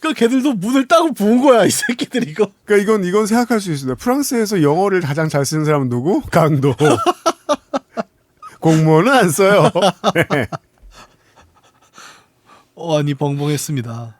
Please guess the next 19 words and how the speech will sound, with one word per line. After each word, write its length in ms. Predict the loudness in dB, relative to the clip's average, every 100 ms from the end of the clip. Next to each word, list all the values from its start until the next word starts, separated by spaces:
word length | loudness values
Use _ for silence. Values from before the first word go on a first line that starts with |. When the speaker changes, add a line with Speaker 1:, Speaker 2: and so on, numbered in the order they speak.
| _
Speaker 1:
상황 280 | -4 -2 -2
파악까지 440 | 0 -2 0 -4 -2
대충 300 | -4 -4 -12
삼 240 | -8 -8
초 160 | -6 -6
정도 240 | -4 -2
걸렸고 520 | -2 -4 -6 -6 -8 -8 _ _ _ _
삼 160 | -8 -4
초 100 | -4
동안 320 | -4 -4 -4
백인 300 | -4 -4 -2
한 100 | -2
명과 280 | -2 -4 -10
흑인 340 | -10 -8 -6
네 140 | -2 -2
명이 220 | -2 -4
들어와서 400 | -4 -6 -6 -8
소리를 380 | -10 -8 -6 -6
질러댔습니다. 920 | -6 -6 -6 -6 -10 -14 -16 -18 -20